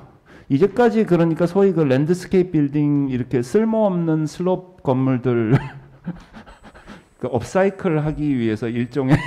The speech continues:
<laughs> 앞으로 이용할 수 있는 그런 뭐 많잖아요. 제가 한 헤일리에 있는 그런 건물도 있고 <laughs> 뭐, 뭐 이, 그런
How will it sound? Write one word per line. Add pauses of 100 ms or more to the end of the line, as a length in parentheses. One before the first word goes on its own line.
(180)
<laughs>
앞으로 (240)
이용할
수
있는 (340)
그런 (560)
뭐
많잖아요.
제가
한
헤일리에
있는
그런
건물도
있고 (380)
<laughs>
뭐, (280)
뭐 (600)
이, (880)
그런